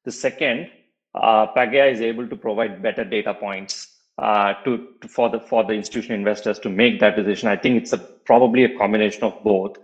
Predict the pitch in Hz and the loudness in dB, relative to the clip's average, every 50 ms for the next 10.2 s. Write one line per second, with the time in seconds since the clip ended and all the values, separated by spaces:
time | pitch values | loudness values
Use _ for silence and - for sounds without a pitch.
0 | - - - - _ _ _ _ - 117 117 120 147 202 202 - 156 147 156 156 | -20 -20 -20 -20 _ _ _ _ 4 6 6 8 8 6 6 8 8 8 8 6
1 | 165 170 143 143 151 147 147 - - 123 113 107 113 120 131 139 143 151 147 143 | 4 2 2 0 0 -2 -2 -4 -4 -2 0 2 2 2 2 0 -2 -4 -8 -6
2 | - 123 110 104 104 117 120 127 131 123 117 117 117 - - 117 113 - - 123 | -4 -4 -2 -2 -2 -2 0 0 0 0 -2 -2 -6 -8 -12 -12 -10 -8 -8 -8
3 | 117 117 110 - - 117 107 104 - - - _ _ - - - - 143 131 139 | -8 -8 -8 -8 -6 -6 -6 -6 -8 -12 -18 _ _ -20 -16 -4 2 4 4 4
4 | 151 135 139 110 - - - - _ _ _ _ _ 131 131 - 127 107 98 90 | 4 2 0 -2 -4 -8 -18 -20 _ _ _ _ _ -2 -2 0 -2 -4 -4 -2
5 | 95 123 123 139 147 127 104 95 - - - _ _ _ _ _ - 131 117 101 | 0 0 0 0 -2 -6 -8 -10 -12 -14 -14 _ _ _ _ _ -10 -8 -6 -6
6 | 107 123 120 104 98 92 - - - _ _ _ _ _ - 113 117 113 110 107 | -4 -4 -4 -6 -8 -10 -14 -18 -20 _ _ _ _ _ 2 4 6 6 6 4
7 | 107 101 98 - - 139 131 139 139 139 - - - - 120 120 - - 151 139 | 2 0 -4 -4 -2 0 4 4 4 4 2 -2 -10 -12 -12 -12 -8 -8 -8 -6
8 | - 175 151 - 156 143 123 - 127 117 110 110 - - - 139 120 110 104 98 | -4 -4 -2 2 2 2 2 2 -2 -6 -6 -6 -8 -8 -8 -6 -6 -6 -6 -8
9 | 92 - _ - - _ - 123 117 117 117 - 147 123 123 139 143 127 - 135 | -10 -14 _ -20 -20 _ -8 -8 -8 -8 0 2 2 4 4 2 0 -2 -2 -2
10 | 123 117 117 | -2 -2 -4